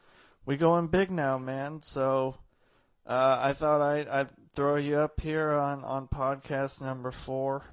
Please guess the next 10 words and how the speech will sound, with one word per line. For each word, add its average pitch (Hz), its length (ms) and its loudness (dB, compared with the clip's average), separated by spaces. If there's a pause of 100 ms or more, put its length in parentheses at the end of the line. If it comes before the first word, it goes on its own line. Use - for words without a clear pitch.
because, 123 840 -4 (840)
uh, 123 240 2 (260)
I 131 140 0
know 135 220 0
you, 156 360 2 (280)
and 131 340 -4
I 127 280 -4
said 135 360 -2
that 135 140 -2
I'd, 127 360 -2